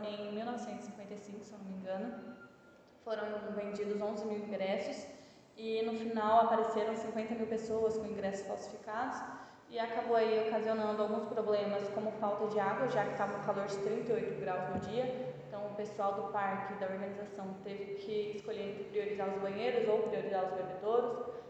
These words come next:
Também, no mesmo dia que tinha sido asfaltado o parque,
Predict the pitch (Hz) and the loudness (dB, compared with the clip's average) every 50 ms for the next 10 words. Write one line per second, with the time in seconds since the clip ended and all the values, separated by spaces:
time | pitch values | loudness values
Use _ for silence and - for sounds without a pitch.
0 | - - - - 214 214 220 220 208 208 208 208 208 208 208 208 208 220 220 220 | -14 -14 -10 -8 -6 -4 -4 0 0 2 2 2 2 0 0 -2 -2 -2 0 2
1 | 233 247 - 277 269 - - - 226 247 254 247 254 254 247 247 254 247 226 220 | 2 2 4 2 2 2 2 4 4 6 6 6 4 2 2 0 2 2 0 0
2 | 220 214 - - 208 208 202 - 214 226 247 233 233 226 220 220 220 233 254 247 | 0 0 -2 -2 -2 -2 0 2 2 2 2 2 0 0 2 4 4 4 4 4
3 | - | 2